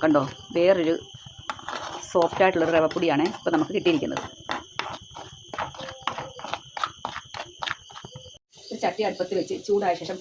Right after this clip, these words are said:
എണ്ണ ഒഴിച്ച് കൊടുക്കണമേ. ആവശ്യത്തിന് എണ്ണ ഒഴിച്ച് കൊടുക്കണം. അതിനുശേഷം കടുക് ഇട്ട് പൊട്ടിക്കണം. ഇതിലോട്ട് നമ്മൾ അരിഞ്ഞ് വെച്ച സവാള, ബീൻസ്, ഇഞ്ചി,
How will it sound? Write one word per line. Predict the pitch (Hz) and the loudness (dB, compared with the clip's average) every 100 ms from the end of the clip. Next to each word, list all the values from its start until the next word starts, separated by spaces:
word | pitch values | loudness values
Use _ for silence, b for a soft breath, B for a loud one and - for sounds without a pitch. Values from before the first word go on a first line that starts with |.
| 202 | -4
എണ്ണ | 220 | -2
ഒഴിച്ച് | 175 175 | -4 -4
കൊടുക്കണമേ. | 151 156 160 226 - - - - - - - - - - - - 196 | -4 -2 -2 -4 -8 -14 -16 -16 -16 -18 -18 -18 -18 -18 -16 -10 -8
ആവശ്യത്തിന് | 208 233 247 | -6 -6 -4
എണ്ണ | 202 190 202 | -2 -4 -4
ഒഴിച്ച് | 190 190 | -4 -4
കൊടുക്കണം. | 147 147 160 - - - - - - - - - - - - - - - - - - - 196 | -2 -4 -6 -14 -18 -18 -18 -16 -16 -16 -16 -16 -12 -12 -14 -20 -18 -20 -18 -20 -18 -12 -8
അതിനുശേഷം | 220 233 175 180 202 - - - - - - - - | -6 -2 -2 -4 -8 -12 -18 -20 -20 -18 -18 -12 -4
കടുക് | 185 208 | -2 0
ഇട്ട് | - | -2
പൊട്ടിക്കണം. | - 302 302 311 - - - - - - - - - - - - - - - - - - - - - - - | -4 -4 -2 -4 -6 -18 -16 -14 -10 -10 -10 -14 -14 -10 -10 -10 -10 -14 -12 -14 -10 -12 -12 -18 -18 -18 -14
ഇതിലോട്ട് | - 190 185 | -8 -4 -4
നമ്മൾ | 180 170 170 - | -2 -4 -6 -6
അരിഞ്ഞ് | 170 175 | -6 -2
വെച്ച | 165 - | 2 2
സവാള, | - - 160 165 - - - - - - - - - - - - - - - - - | 2 2 2 2 0 0 -2 -2 -2 -2 -2 -2 -2 -4 -4 -4 -4 -4 -4 -4 -4
ബീൻസ്, | 175 165 175 175 190 202 - - - - - - - - - - - - - - - - | -2 0 -2 -2 -4 -4 -4 -6 -6 -6 -6 -6 -6 -6 -6 -6 -6 -8 -8 -8 -8 -4
ഇഞ്ചി, | 185 190 | -2 -2